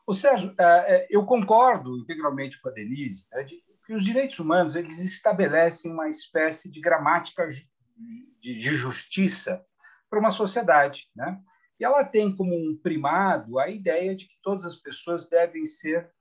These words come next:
objeto de igual respeito e consideração. Quer dizer, isso, os direitos humanos se trata disso, de que todas as pessoas, independentemente de quem elas sejam,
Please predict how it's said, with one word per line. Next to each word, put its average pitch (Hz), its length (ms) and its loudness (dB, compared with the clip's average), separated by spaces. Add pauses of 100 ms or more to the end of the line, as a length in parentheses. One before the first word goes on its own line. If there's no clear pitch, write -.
(240)
objeto 160 540 -2
de 165 100 -10
igual 156 400 4
respeito 180 560 -6
e - 40 -16
consideração. - 760 -6
Quer - 200 -16
dizer, 220 100 -4
isso, 190 440 -4
os - 200 -20
direitos 180 240 -4
humanos 208 240 0
se 214 100 -10
trata 226 320 2
disso, 151 300 -8 (100)
de - 100 -20
que 196 160 -10
todas 262 240 2
as 208 120 -12
pessoas, 147 500 -10
independentemente 180 1300 -6
de - 160 -20
quem 170 240 -4
elas 120 300 -2
sejam, 131 580 -6